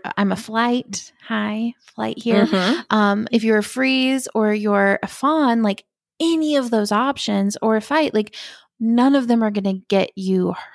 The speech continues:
Speaker 1: heard, truly.
Speaker 2: Right.
Speaker 1: They're gonna get you through, but they're not gonna make an impact.
Speaker 2: That's right.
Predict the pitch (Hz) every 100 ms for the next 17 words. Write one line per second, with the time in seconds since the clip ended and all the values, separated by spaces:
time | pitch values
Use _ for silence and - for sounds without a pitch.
0 | - 190 185 - - - - _ _ -
1 | - 240 220 - - - 262 - - -
2 | - - - 247 254 240 240 214 202 -
3 | 262 370 233 226 240 220 - 220 220 226
4 | 240 247 233 214 208 _ _ _ _ _
5 | - 226 220 214 196 208 214 185 - -
6 | 214 - - - _ _ _ _ _ _
7 | _ _ _ 202 185 - 139